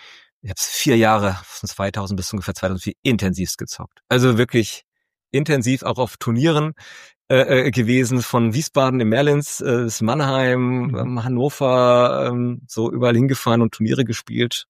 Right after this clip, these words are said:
Speaker 1: War auch richtig gut, weil gerade dieses Taktische hat mir unglaublich viel Spaß gemacht. Das war so mein Ding. War in dem offiziellen Forum Moderator für die Strategiesektion gewesen. <laughs> Ich hab in vier Jahren, ich weiß nicht, fast achttausend Posts hingelegt. Also wenn heute
Speaker 2: Alter.
Speaker 1: das mal, ja, also das war, da bin ich,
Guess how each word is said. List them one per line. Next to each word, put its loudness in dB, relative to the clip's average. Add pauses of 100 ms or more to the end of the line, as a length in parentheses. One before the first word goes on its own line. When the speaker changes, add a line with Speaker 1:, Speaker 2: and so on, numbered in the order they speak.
(120)
Speaker 1:
War 0
auch -6
richtig -8
gut, -4
weil 4
gerade -2
dieses -6
Taktische 2 (460)
hat -10
mir 2
unglaublich 0
viel -8
Spaß -4
gemacht. -6
Das -10
war -2
so -10
mein -4
Ding. -10
War 2
in -2
dem 0
offiziellen -2
Forum 0
Moderator 2
für -4
die 0
Strategiesektion -4
gewesen. -2
<laughs> -4 (280)
Ich 2
hab 2
in 2
vier -4
Jahren, 2 (400)
ich -14
weiß -14
nicht, -14
fast -12
achttausend -4
Posts -4
hingelegt. 2
Also 0
wenn 4
heute 6
Speaker 2:
Alter. 2
Speaker 1:
das 0
mal, 4 (320)
ja, 6
also 4
das 0
war, 4
da 4
bin 2
ich, -6